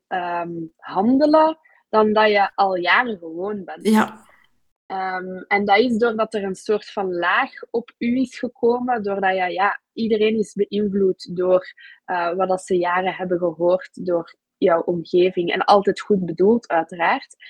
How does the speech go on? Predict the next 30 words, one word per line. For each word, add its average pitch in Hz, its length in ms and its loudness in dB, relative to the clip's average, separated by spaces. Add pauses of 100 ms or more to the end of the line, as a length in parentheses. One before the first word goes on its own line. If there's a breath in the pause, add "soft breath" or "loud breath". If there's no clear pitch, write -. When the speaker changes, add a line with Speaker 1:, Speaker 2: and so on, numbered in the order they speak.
Speaker 2:
Ja. 185 300 -6
Speaker 1:
Ehm, 185 440 0 (120)
maar 190 220 4
dat 190 140 4
kan 196 220 2
soms 226 320 2
ook 226 180 2
wel, 190 540 2
ehm, 175 460 -8 (320)
moeilijk 277 540 4
zijn 226 500 2
om 196 260 -2
dan 196 400 2
te 185 120 -4
zien 202 280 0
van, 190 200 -2 (100)
"Oh, 233 240 4 (240)
eigenlijk 208 600 0 (480)
moet, 202 260 -2
ben 196 220 2
ik 202 200 -2
hier 214 320 4
om 190 180 -2
dit 202 200 0
of 170 120 -8
dit 180 180 -4
of 175 100 -6
dit 202 200 0
te 208 120 2
doen. 175 440 2